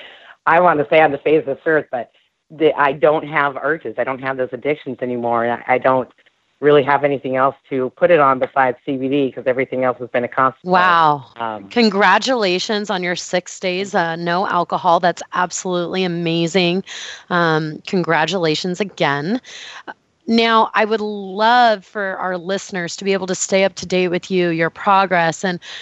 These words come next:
Speaker 2: you know, reach out to you. I know there's a lot of people out there that are suffering from many, many debilitating,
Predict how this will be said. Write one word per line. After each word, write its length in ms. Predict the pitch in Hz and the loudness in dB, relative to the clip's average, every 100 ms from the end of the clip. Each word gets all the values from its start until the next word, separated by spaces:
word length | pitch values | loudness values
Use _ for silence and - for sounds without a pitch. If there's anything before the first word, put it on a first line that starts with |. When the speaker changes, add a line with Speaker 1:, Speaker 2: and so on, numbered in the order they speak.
| - | -6
Speaker 2:
you 80 | 226 | 0
know, 140 | 240 | 0
reach 340 | 220 233 277 - | 0 -2 -2 2
out 180 | 208 214 | 0 0
to 120 | 226 | -4
you. 60 | 190 | -2
I 120 | 202 | -2
know 220 | 202 214 | -4 -4
there's 240 | 226 214 | -4 -4
a 40 | 190 | -6
lot 320 | 175 180 196 | -6 0 0
of 60 | 185 | 0
people 300 | - 196 180 | -6 -2 0
out 200 | 175 - | 0 0
there 160 | 190 | 0
that 140 | 190 175 | 0 -2
are 80 | |
suffering 560 | 170 - 185 165 196 180 | -4 0 -2 0 -4 -4
from 340 | 175 180 185 | -4 -4 -2
many, 240 | 190 196 196 | 0 0 0
many 240 | 190 180 | 0 -2
debilitating, 800 | 175 170 175 180 - 202 175 170 | -2 -2 0 0 2 0 2 -2